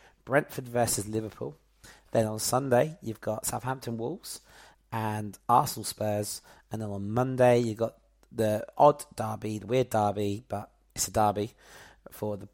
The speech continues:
the fans. Don't ask, no, who knows? They know why, but no one else does. Palace versus Brighton.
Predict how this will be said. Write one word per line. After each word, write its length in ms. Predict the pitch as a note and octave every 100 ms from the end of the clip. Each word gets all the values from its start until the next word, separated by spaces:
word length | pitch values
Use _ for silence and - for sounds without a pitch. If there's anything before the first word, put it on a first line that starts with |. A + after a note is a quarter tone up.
| _
the 100 | G#2
fans. 420 | - G2+ G2+ - - _ -
Don't 180 | G2+ G#2
ask, 240 | F#2+ - - -
no, 220 | G#2+ G2+ - - - - -
who 120 | G#2+
knows? 260 | F#2+ F#2 -
They 160 | B2
know 140 | G2+ G#2
why, 200 | - -
but 160 | - -
no 100 | G#2
one 120 | -
else 160 | - -
does. 300 | - - - - - - -
Palace 320 | A2 A#2 G#2+
versus 340 | - A2 - G2+
Brighton. 440 | - G#2 - F2